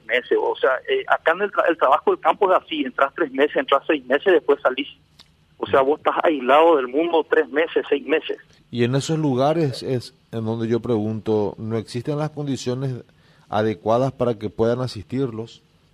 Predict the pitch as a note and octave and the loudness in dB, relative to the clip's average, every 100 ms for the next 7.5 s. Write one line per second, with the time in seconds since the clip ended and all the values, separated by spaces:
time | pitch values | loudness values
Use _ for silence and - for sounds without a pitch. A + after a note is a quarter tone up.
0 | _ _ _ _ _ _ _ - - - | _ _ _ _ _ _ _ 0 0 0
1 | - F3 F3 F#3+ D#3+ F3 A3+ A#3+ - - | 2 2 2 0 2 2 2 0 -6 -6
2 | F3+ E3+ E3 D#3 C3+ C#3 A#2+ G#2+ G2+ - | -2 0 0 -2 2 2 2 0 -6 -12
3 | B2+ C#3 D3+ D#3+ C3 D3 D#3 - C#3+ B2+ | 0 2 2 2 2 2 0 2 0 0
4 | F#3+ - A#3+ A#3+ A#3 F3+ D#3+ C3+ C#3+ - | -8 -2 0 0 -6 -16 -12 -12 -2 2
5 | D3+ D#3+ C#3+ D3+ A3 - D#3+ C#3+ D3 C3 | 4 4 2 2 -2 0 2 4 4 4
6 | C#3+ C#3+ - D3 C#3+ B2+ E3+ D#3+ C#3+ C3+ | 4 4 2 -2 2 2 2 2 0 2
7 | D3 D3 C3+ A2 | -2 2 2 2